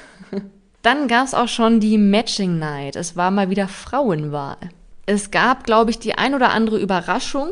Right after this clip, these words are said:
Ein paar sind sich auch gegenseitig treu geblieben.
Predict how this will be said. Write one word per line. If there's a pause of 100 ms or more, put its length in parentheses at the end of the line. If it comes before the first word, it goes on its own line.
(140)
Ein
paar
sind
sich
auch
gegenseitig
treu
geblieben.